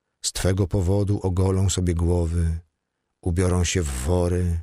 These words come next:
i będą płakać nad tobą z goryczą w duszy, w gorzkim smutku. Z żalu podniosą nad tobą lament i będą cię opłakiwać.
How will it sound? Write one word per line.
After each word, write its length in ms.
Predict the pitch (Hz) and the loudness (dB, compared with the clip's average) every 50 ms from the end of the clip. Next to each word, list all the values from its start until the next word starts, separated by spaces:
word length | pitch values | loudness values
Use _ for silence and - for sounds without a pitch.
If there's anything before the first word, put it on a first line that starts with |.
| - _ _ _ _ | -8 _ _ _ _
i 100 | - 95 | -4 -2
będą 420 | 82 90 92 92 90 90 92 87 85 | 0 2 2 2 2 2 2 0 0
płakać 600 | - - 98 98 92 87 - - - - - - | -2 -2 0 0 0 -2 -2 -6 -6 -6 -4 -4
nad 220 | 80 78 - - | -4 -4 -4 -2
tobą 520 | - 90 85 82 82 85 85 82 80 78 - _ _ _ _ _ _ _ - | -2 0 0 0 0 0 0 0 0 -2 -4 _ _ _ _ _ _ _ -4
z 120 | 82 82 | -4 -2
goryczą 580 | 80 87 90 82 90 98 92 - - 95 92 87 | 0 0 0 2 2 0 0 0 0 0 0 0
w 80 | 76 | 0
duszy, 500 | 73 76 85 78 - - - 80 73 71 69 - _ _ _ _ _ _ _ _ _ _ - - | -2 -2 -2 -2 -2 -4 -2 -2 -2 -4 -6 -8 _ _ _ _ _ _ _ _ _ _ -12 -10
w 120 | 71 76 | -8 -4
gorzkim 460 | 76 85 80 - - - - 78 71 | -2 -2 -2 -2 -2 -4 -4 -4 -4
smutku. 600 | - - 76 76 - - - - - 67 67 65 65 _ _ _ _ _ _ _ _ _ _ _ _ _ _ _ _ _ _ _ _ _ _ _ _ _ _ _ - | -4 -4 -4 -6 -6 -8 -10 -6 -6 -6 -4 -6 -8 _ _ _ _ _ _ _ _ _ _ _ _ _ _ _ _ _ _ _ _ _ _ _ _ _ _ _ -6
Z 140 | 76 76 78 | -4 -2 0
żalu 500 | 78 76 85 90 90 90 90 90 98 92 | 0 0 0 0 0 2 0 0 -2 -2
podniosą 640 | - - 82 69 71 80 87 90 82 - - 90 90 | -2 -4 -4 -2 0 0 0 0 0 0 0 0 0
nad 220 | 90 85 82 - | 0 0 -2 -2
tobą 300 | - 85 82 82 80 78 | -4 -2 0 0 0 0
lament 680 | 73 82 85 82 82 82 85 80 80 78 78 - - _ _ _ _ _ _ _ _ _ _ - | 0 0 0 0 0 0 0 -2 -4 -6 -10 -14 -20 _ _ _ _ _ _ _ _ _ _ -4
i 100 | 90 82 | -2 0
będą 340 | 82 90 87 85 87 85 | 0 2 0 2 0 0
cię 140 | 82 - 92 | 0 -2 -2
opłakiwać. 1080 | - 90 - - 87 82 - - 90 73 69 69 65 67 _ - - - - - _ | -4 -4 -4 -2 -4 -4 -2 -4 -4 -2 -2 -4 -6 -6 _ -14 -16 -16 -18 -20 _